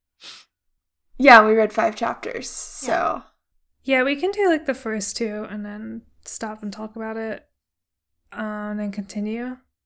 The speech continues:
Speaker 1: Yeah.
Speaker 3: All right. So, chapter twenty-six. The next morning, after taking shelter with RiverClan, Fireheart overhears some elders in Darkstripe talking about how Fireheart becoming deputy has been bad for the clan.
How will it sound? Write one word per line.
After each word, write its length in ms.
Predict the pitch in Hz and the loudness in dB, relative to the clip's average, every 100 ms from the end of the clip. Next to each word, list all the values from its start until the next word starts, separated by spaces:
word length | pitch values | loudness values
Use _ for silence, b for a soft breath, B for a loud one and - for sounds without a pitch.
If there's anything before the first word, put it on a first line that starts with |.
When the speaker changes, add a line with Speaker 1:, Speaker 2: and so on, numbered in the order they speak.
| _ _ _ _ _ _ _ _ - | _ _ _ _ _ _ _ _ 0
Speaker 1:
Yeah. 320 | 415 254 - _ _ _ _ _ _ _ _ _ - - _ - | 4 4 2 _ _ _ _ _ _ _ _ _ -20 -20 _ -6
Speaker 3:
All 160 | 247 | -4
right. 320 | 220 214 - - _ _ _ - | -4 -6 -8 -12 _ _ _ -14
So, 340 | - 262 247 | -4 0 2
chapter 380 | 247 302 311 339 | 2 2 2 0
twenty-six. 920 | 330 262 254 247 - - - - - _ _ _ _ - | 0 -2 0 0 -2 -8 -8 -8 -8 _ _ _ _ -4
The 80 | 269 | 2
next 320 | 294 349 - | 2 2 -2
morning, 420 | 254 247 247 240 | 0 0 0 -2
after 260 | - 233 262 | -4 -2 -4
taking 380 | 254 277 277 320 | 0 -2 0 -4
shelter 400 | - 247 240 262 | -2 -2 0 0
with 140 | 233 | 0
RiverClan, 600 | 226 220 220 220 220 226 226 | -6 -8 -8 -8 -6 -4 -6
Fireheart 560 | - 247 277 302 302 - | -2 0 2 4 4 2
overhears 540 | 240 247 254 247 254 | -2 -2 -2 -2 -2
some 160 | 294 269 | -4 -4
elders 480 | 226 220 226 226 | -4 -2 -2 -2
in 100 | 226 | -4
Darkstripe 560 | 220 214 202 - 214 220 _ _ _ _ _ | -2 -4 -4 -6 -6 -8 _ _ _ _ _
talking 340 | 262 254 302 294 | -6 -4 -2 -2
about 220 | 247 233 | -2 -2
how 160 | 233 | -4
Fireheart 600 | 226 240 240 285 285 302 | -6 -4 -2 -2 -2 -6
becoming 380 | 294 269 247 240 | -4 -8 -8 -6
deputy 480 | 226 220 220 214 220 | -6 -6 -6 -2 -2
has 240 | 214 208 | -2 -6
been 140 | 226 214 | -6 -6
bad 280 | 208 202 202 | -6 -8 -12
for 80 | - | -14
the 100 | 202 | -10
clan. 460 | 233 226 214 214 | -4 -4 -6 -12